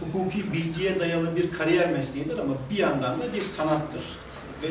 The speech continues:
her sanatta olduğu gibi bakarak, görerek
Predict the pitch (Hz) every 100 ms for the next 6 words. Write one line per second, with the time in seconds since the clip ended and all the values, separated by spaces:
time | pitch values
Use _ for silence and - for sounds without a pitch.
0 | 156 170 202 190 160 143 - 147 151 156
1 | 170 135 - - - - - - - 160
2 | 160 175 160 160 143 170 170 143 -